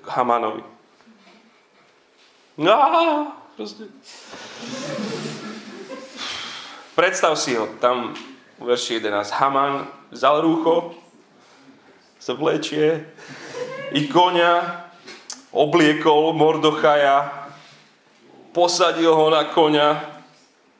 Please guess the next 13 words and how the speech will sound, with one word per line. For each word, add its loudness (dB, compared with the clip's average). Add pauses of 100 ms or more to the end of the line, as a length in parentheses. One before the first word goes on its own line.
(920)
na -2
námestí 2
a 4
volal 2
pred 4
ním: -2 (1800)
„Takto -6 (320)
poctia -8
toho, 0 (1120)
koho -2
chce -10
král -6
vyznamenať.“ -16